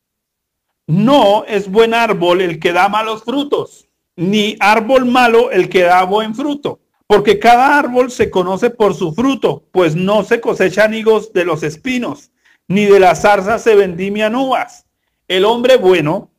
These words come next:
del buen tesoro de su corazón saca lo bueno, y el hombre malo del mal tesoro de su corazón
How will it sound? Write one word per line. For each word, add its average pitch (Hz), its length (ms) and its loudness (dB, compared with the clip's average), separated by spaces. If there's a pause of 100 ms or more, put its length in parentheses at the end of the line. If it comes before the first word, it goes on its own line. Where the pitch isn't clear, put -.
(160)
del 233 220 2
buen 202 260 0
tesoro 190 420 2
de 175 80 2
su 160 140 -4
corazón 165 460 0
saca 185 340 0
lo 165 100 0
bueno, 190 380 0 (380)
y 190 160 2
el 190 100 4
hombre 226 320 4
malo 254 480 0
del 147 400 2
mal 160 380 2
tesoro 226 480 0
de 214 80 0
su 220 120 -10
corazón 214 640 0